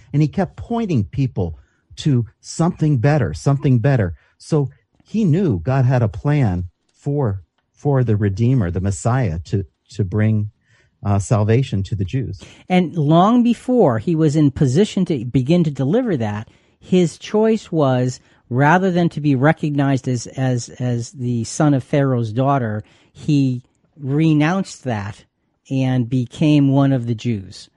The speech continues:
Speaker 2: became one of the slave people, if you will, because they were his people, and that's why God used him. But he chose hardship because it was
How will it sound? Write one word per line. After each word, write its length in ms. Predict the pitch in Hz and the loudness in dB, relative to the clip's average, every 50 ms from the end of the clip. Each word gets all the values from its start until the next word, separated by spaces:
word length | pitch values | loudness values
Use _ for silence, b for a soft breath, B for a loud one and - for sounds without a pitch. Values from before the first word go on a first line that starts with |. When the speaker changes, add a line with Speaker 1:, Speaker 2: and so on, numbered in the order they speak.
| _ _ | _ _
Speaker 2:
became 500 | - 127 120 - - 160 143 139 135 131 | -6 -6 -6 -4 -4 -2 0 0 0 0
one 160 | 127 135 127 | 0 0 -2
of 120 | 127 123 113 | -2 -2 -2
the 80 | 123 | -4
slave 600 | 120 - - - 135 139 139 139 139 135 123 - | -6 -6 -6 -4 -2 0 2 4 4 2 2 -2
people, 340 | - - 127 - - 107 104 107 | -6 -10 -10 -8 -6 -6 -6 -6
if 180 | 104 - - | -6 -6 -8
you 100 | 110 104 | -8 -8
will, 320 | 101 98 95 98 101 - b b b b | -6 -8 -8 -10 -12 -14 b b b b
because 320 | - 127 - 131 113 107 | -10 -6 -4 -2 -2 -2
they 160 | 104 131 127 | 0 0 0
were 200 | 127 120 120 113 | 0 0 -2 -4
his 300 | 113 101 143 147 147 143 | -2 0 0 2 0 0
people, 520 | - - - 113 104 - - 101 95 98 b b b b b - | -4 -6 -8 -8 -8 -8 -10 -12 -12 -12 b b b b b -8
and 100 | 117 123 | -6 -4
that's 220 | 139 135 - - | -4 -6 -6 -6
why 340 | 143 120 120 123 123 120 120 | -2 0 2 2 2 2 0
God 380 | 107 113 123 110 110 110 107 | -2 -2 -2 -2 -2 -4 -6
used 420 | 107 104 113 117 117 117 - - - | -4 -2 -2 -2 -2 -2 -4 -8 -10
him. 160 | 104 87 78 - b b b b b | -10 -10 -10 -14 b b b b b
But 120 | - 147 131 | -4 -4 -4
he 220 | - - 170 156 | -2 -2 -2 -2
chose 640 | - - - - - 214 247 262 247 240 226 196 - - _ _ _ _ _ | -2 -6 -8 -4 -2 0 2 2 2 0 0 -4 -6 -12 _ _ _ _ _
hardship 760 | - - - - 226 247 262 233 - - - 120 101 - - - _ _ _ _ _ | -20 -10 -2 0 2 2 2 0 -2 -4 -6 -6 -6 -6 -12 -20 _ _ _ _ _
because 440 | - 139 - - - 160 151 143 - | -4 -4 -4 -2 -2 -2 0 0 0
it 160 | 160 156 143 | -2 -2 -2
was 420 | 151 143 135 131 131 127 110 - | -2 -2 0 0 0 -2 -2 -6